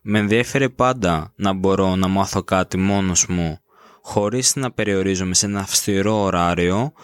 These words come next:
με αυστηρές προδιαγραφές, π.χ. ότι πρέπει μέχρι τότε να το τελειώσεις.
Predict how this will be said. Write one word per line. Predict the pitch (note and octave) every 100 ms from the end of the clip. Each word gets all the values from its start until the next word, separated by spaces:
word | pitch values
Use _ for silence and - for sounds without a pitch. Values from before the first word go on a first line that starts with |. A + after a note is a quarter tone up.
| - - -
με | G2 F#2+
αυστηρές | F#2+ - G2+ G2+ A2
προδιαγραφές, | A2 G2 F#2+ F2+ F2 G#2 F#2+
π.χ. | G2 -
ότι | G2+ - F#2
πρέπει | - - - G#2
μέχρι | G#2 -
τότε | - G2 F#2+
να | F#2
το | E2+
τελειώσεις. | E2+ E2 E2 E2+ - A2+ -